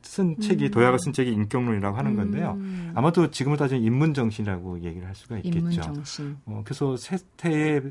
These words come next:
Speaker 1: 휩쓸리지 않고
Speaker 2: 네.
Speaker 1: 불편하고 가난하고 어렵고,
Speaker 2: 음.
Speaker 1: 어, 도발적이고
Speaker 2: 음.
Speaker 1: 불편해하고,
Speaker 2: 음.
Speaker 1: 그,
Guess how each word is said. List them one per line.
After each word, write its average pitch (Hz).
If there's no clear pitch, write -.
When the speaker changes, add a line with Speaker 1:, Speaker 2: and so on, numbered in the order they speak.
Speaker 1:
휩쓸리지 131
않고 95
Speaker 2:
네. 90
Speaker 1:
불편하고 127
가난하고 107
어렵고, 107
Speaker 2:
음. 190
Speaker 1:
어, 98
도발적이고 113
Speaker 2:
음. 190
Speaker 1:
불편해하고, 135
Speaker 2:
음. 196
Speaker 1:
그, -